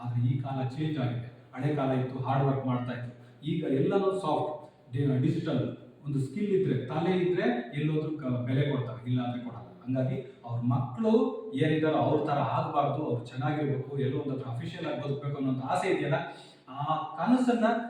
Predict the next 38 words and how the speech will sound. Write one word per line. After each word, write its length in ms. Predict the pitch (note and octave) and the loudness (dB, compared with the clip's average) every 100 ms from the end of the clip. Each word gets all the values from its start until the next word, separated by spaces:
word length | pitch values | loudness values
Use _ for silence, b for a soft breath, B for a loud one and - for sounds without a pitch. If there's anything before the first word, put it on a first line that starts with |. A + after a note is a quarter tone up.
| - | -10
ನನ್ಸಾನ್ 540 | - G#3+ A3 A#3+ A#3 G3 | -2 0 4 6 6 4
ಮಾಡೋದಕ್ಕೆ 520 | F#3 F3 E3 - - | 2 0 -2 -2 -4
ನಾವೆಲ್ಲರೂ 420 | C3+ C3+ D#3+ E3+ | -2 0 0 -2
ಕೂಡ 100 | D#3+ | -2
ಒಂದು 360 | - C3 A#2+ B2 | -2 0 -2 -2
ಕಷ್ಟನ 220 | - D#3 | -4 -4
ಪಡ್ತಾ 360 | C#3 A#2+ B2 A#2+ | -4 -4 -4 -4
ಇದ್ದೀವಿ. 340 | B2 - B B - | -4 -6 B B -2
ನಿಮ್ಗೂ 460 | - - D4+ C4+ G#3+ | 6 8 8 6 2
ಕೂಡ 80 | F#3 | 4
ಈ 220 | E3+ D3+ | 4 4
ಮಾಹಿತಿ 260 | C#3+ D3+ D3+ | 2 0 -2
ಇಷ್ಟ 200 | C#3 - | -4 -4
ಆಯ್ತು 200 | C#3 B2+ | -4 -4
ಅಂದ್ರೆ 360 | B2+ B2+ - - C#3 | -6 -8 -10 -14 2
ನೀವು 520 | - C3 - - - | 6 6 6 2 0
ಹತ್ತಾರು 360 | B2 D#3+ - | -2 -2 0
ಜನಕ್ಕೆ 280 | C#3 C3 A#2+ | 0 0 0
ತಲುಪಿಸಿ, 640 | E3+ G3+ F#3 F#3 F#3+ - - | -2 0 -2 -4 -10 -14 -8
ಸಬ್ಸ್ಕ್ರೈಬ್ 400 | B2 - F#3 F3 | -8 -4 0 2
ಮಾಡ್ಕೊಳ್ಳಿ. 580 | D3 C#3+ C#3 C#3+ - - | 2 2 0 -2 -4 -2
ನೋಡಿ, 140 | F#3+ | 2
ಇದು 140 | G#3 F3+ | 4 4
ಇವ್ರಿಗೆ 640 | F#3 F#3+ D3 D3 - - | 4 2 2 -2 -2 -8
ಆಗಸ್ಟ್, 280 | - D#3+ - | -2 -2 0
ಸೆಪ್ಟೆಂಬರ್, 640 | F3+ F3 A3 A3 C#3 - | -4 0 2 4 2 0
ಸೆಪ್ಟೆಂಬರ್ 680 | - D#3+ D#3 - A3 A3 G3+ | -4 -6 -8 -4 0 2 2
ಇಪ್ಪತ್ತನೇ 520 | F#3 - G#3+ G#3+ - D#3+ | -2 0 0 0 -2 -2
ತಾರೀಕು 760 | E3 D3 C3+ - - - - D#3+ | -2 0 -2 -4 -6 -8 -10 0
ಇವ್ರು 300 | F3+ - A3 | 2 2 2
ಕಟ್ಟಿರುವಂತ 360 | A3 B3 - | 2 4 4
ಅಮೌಂಟ್, 600 | - F#3 G#3+ A3 A3 E3+ | 4 2 4 4 4 4
ಫೀಸ್ 240 | B3 C4 A#3+ | 6 6 6
ಕಟ್ಟಿರೋದು 280 | A#3 F#3+ | 4 2
ನಮ್ 240 | D#3+ D3 D#3 | 2 2 2
ಹೊಟ್ಟೆ 200 | D3+ F3+ | 0 -2
ಪಾಡಿಗೋಸ್ಕರನೇ 680 | F3 D#3 D3+ C#3+ C#3+ D#3 | 0 0 2 0 -2 -2
ಕಟ್ಸ್ಕೊಳೋದು. 680 | E3+ C#3+ - D3+ C#3+ B2+ - | -2 -4 -4 -2 -2 -2 -6